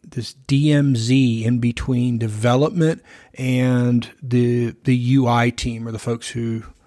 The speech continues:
drew up the, the U I. Um, I think we might have a way to solve that. We've heard some other folks and their input comes, that's, we're,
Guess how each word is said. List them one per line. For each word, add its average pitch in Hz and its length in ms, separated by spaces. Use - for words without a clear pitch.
drew 120 320
up - 160
the, 110 320
the 120 120
U 117 180
I. 104 280
Um, 117 460
I 147 100
think - 300
we 165 120
might 135 320
have 127 200
a 120 60
way 113 380
to - 140
solve 107 360
that. 113 240
We've 139 140
heard 143 180
some 131 160
other 117 120
folks - 300
and 117 80
their 120 160
input 117 380
comes, 117 500
that's, 127 240
we're, 131 160